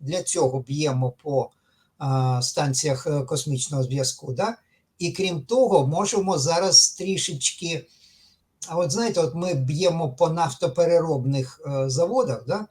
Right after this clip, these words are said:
Для того, щоб показати, що ми можемо наносити дошкульні удари. А зараз ми б'ємо по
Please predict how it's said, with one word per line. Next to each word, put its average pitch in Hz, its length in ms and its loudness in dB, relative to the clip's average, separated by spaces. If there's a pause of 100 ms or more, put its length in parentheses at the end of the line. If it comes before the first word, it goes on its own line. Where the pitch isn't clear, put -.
Для 143 160 -2
того, - 280 -2
щоб - 260 -2
показати, 165 540 -4
що 147 240 -4
ми 156 120 -4
можемо 165 420 -2
наносити 151 460 -2
дошкульні 151 540 -2
удари. 135 400 -6 (500)
А 147 140 -4
зараз 220 380 2
ми 180 140 -4
б'ємо 165 640 2
по 170 360 4